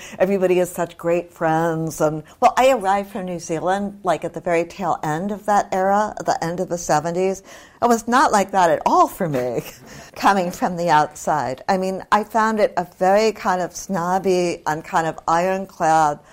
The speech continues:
airtight scene where you're either in or you were out. Um, so, yeah, those, I mean, the present, you know, the present maybe things matter less. You know, everybody says that, that things mattered so much then, but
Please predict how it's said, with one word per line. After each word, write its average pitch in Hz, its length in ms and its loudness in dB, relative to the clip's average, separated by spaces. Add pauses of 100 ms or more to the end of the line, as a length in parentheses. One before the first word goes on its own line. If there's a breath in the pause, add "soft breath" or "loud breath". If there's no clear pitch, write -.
(320 loud breath)
airtight 190 640 2
scene 165 340 -4
where 156 180 -4
you're 151 120 -4
either 170 360 -2
in 185 200 0
or 180 60 -2
you 156 140 -4
were 147 140 -2
out. 151 440 -2 (640 loud breath)
Um, 180 720 0 (920 loud breath)
so, 262 420 0
yeah, 233 420 2
those, 220 320 0
I 220 120 4
mean, 214 200 -2
the 233 80 0
present, 269 600 0 (100)
you 233 120 -4
know, 196 200 2
the 196 120 -4
present 240 380 -2
maybe 202 220 -4
things 202 360 -6
matter 190 640 0
less. 302 720 -4 (300 soft breath)
You 220 100 -2
know, 220 40 2
everybody 226 300 2
says 190 380 -2
that, 208 260 2
that - 140 -6
things 190 300 0
mattered 175 460 4
so 190 160 0
much 185 360 -4
then, 196 360 0
but 165 240 -2